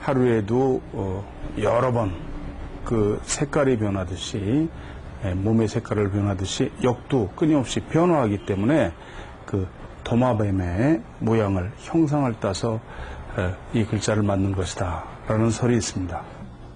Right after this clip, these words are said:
역은 원래 이 변할 역자죠. 근데 도마뱀은, 그러니까 남쪽에 사는 도마뱀이니까 지금 아마 우리가 볼 때는 카멜레온 같은 걸 거예요. 하루에도 색이 열두 번도 더 변한다는 거죠.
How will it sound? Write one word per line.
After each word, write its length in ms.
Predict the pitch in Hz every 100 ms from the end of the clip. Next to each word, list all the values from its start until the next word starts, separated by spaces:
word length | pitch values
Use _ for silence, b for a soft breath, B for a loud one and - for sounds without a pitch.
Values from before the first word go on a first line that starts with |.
| 127
역은 340 | 143 185 160
원래 320 | 131 156 151 -
이 160 | 127 113
변할 400 | 127 139 180 147
역자죠. 580 | 107 - 98 95 90 87 - B B B B - -
근데 300 | 170 151 -
도마뱀은, 920 | - 135 180 180 131 107 101 117 147 123 - - - - - -
그러니까 300 | 135 131 131
남쪽에 520 | 110 120 143 185 170
사는 320 | 147 151 135
도마뱀이니까 880 | 107 120 127 120 113 110 104 - 123 -
지금 300 | - 123 120
아마 220 | 113 120
우리가 320 | 110 117 127
볼 120 | 113 104
때는 240 | 113 110
카멜레온 580 | - 180 202 214 190 139
같은 260 | 104 -
걸 280 | 107 98 104
거예요. 440 | - 95 92 90 90 - - B B B B B B B
하루에도 560 | - 196 196 196 160 165
색이 520 | - 175 160 185 143
열두 300 | 120 120 135
번도 260 | 127 127 127
더 140 | 113
변한다는 540 | 110 107 101 95 92 95
거죠. 340 | 90 - 90